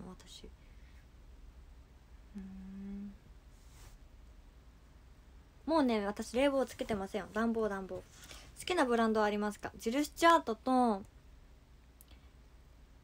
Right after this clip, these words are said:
グレディブリリアン。ね、言えましたよ、グレディブリリアン。オーバープリントも好きですけれども、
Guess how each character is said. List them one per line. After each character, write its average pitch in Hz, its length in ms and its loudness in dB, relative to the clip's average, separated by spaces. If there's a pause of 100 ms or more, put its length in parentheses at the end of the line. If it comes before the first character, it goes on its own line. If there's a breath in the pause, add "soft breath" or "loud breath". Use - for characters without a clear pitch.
(1200)
グ 240 100 4
レ 320 100 8
デ 339 160 6
ィ 311 60 6
ブ 294 100 2
リ 294 100 4
リ 262 140 4
ア 208 60 2
ン。 - 100 -8 (1040)
ね、 262 180 4
言 247 100 4
え 269 40 4
ま 359 120 6
し 440 80 -4
た 240 100 0
よ、 233 100 6
グ 226 100 8
レ 214 100 0
デ 208 120 -2
ィ 208 40 -2
ブ 208 80 -6
リ 202 120 -8
リ 196 100 -10
ア 190 40 -12
ン。 - 60 -16 (1080 soft breath)
オ 240 80 2
ー 262 40 0
バ 294 120 6
ー - 20 -10
プ 294 100 -2
リ 285 100 0
ン 226 60 -2
ト 202 80 -8
も 190 100 -10
好 - 80 -18
き 208 120 -6
で 196 100 -6
す - 80 -18
け 185 120 -10
れ 185 80 -10
ど 190 100 -10
も、 277 680 0